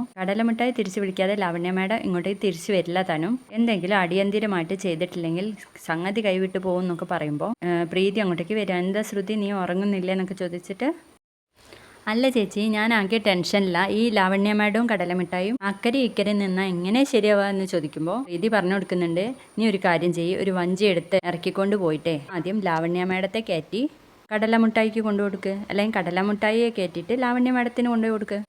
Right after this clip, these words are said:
അത് പിന്നെ ചേച്ചി," എന്ന് പറയുമ്പോ, "വേണ്ട ശ്രുതി, നിന്റെ പായാരം കേട്ടിരിക്കാൻ എനിക്ക് നേരമില്ല, ഉറക്കം വരുന്നു," എന്ന് പറഞ്ഞിട്ട്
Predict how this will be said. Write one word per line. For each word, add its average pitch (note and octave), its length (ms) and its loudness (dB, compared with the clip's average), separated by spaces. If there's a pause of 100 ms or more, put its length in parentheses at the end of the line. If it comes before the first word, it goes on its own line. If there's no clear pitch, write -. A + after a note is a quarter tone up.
(140)
അത് A#3 160 4
പിന്നെ G#3+ 260 4
ചേച്ചി," E3+ 340 0 (220)
എന്ന് F#3 180 2
പറയുമ്പോ, D#3+ 320 0 (280)
"വേണ്ട B3 200 2 (100)
ശ്രുതി, D#3+ 300 0 (300)
നിന്റെ C4 260 4
പായാരം F#3 500 2
കേട്ടിരിക്കാൻ F3 580 -2
എനിക്ക് F#3 260 0
നേരമില്ല, D#3 400 0 (160)
ഉറക്കം F#3 280 0
വരുന്നു," F3+ 400 2
എന്ന് F3+ 160 0
പറഞ്ഞിട്ട് E3 300 -2